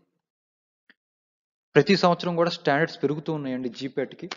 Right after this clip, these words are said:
అలాగే కాంపిటీషన్ పెరుగుతూ ఉంది, అలాగే స్కోప్ పెరుగుతూ ఉంది. కాబట్టి మీకు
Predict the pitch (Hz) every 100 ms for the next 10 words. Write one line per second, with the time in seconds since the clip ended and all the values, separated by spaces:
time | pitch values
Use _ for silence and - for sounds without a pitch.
0 | _ - 123 147 160 - 127 131 160 156
1 | 160 143 135 135 135 123 127 175 - 117
2 | 131 147 - - 156 165 185 - 120 110
3 | 110 101 98 95 - 139 160 165 139 107
4 | 135 - 127 131 117 127